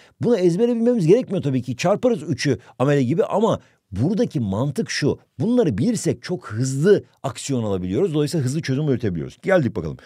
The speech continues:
Üslü ifadeler. Bir kere tam sayıların kuvvetlerinde. E, bizim eskiden öğrendiklerimiz vardı tabii ki. Eskiden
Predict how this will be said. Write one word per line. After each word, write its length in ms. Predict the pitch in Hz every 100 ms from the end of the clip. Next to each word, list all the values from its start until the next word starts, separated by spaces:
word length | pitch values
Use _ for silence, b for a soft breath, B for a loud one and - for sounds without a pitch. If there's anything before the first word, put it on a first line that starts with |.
| b b
Üslü 220 | - 190
ifadeler. 340 | 151 135 95
Bir 60 | 147
kere 160 | 190 196
tam 180 | 202
sayıların 240 | 185 170 185
kuvvetlerinde. 600 | 180 170 165 143 113 82 b b b b -
E, 100 | 123
bizim 180 | 190 220
eskiden 280 | 180 214 202
öğrendiklerimiz 680 | 180 185 170 170 170 143
vardı 180 | 95 73 58
tabii 200 | 69 71
ki. 120 | 107
Eskiden 420 | 104 - 120 113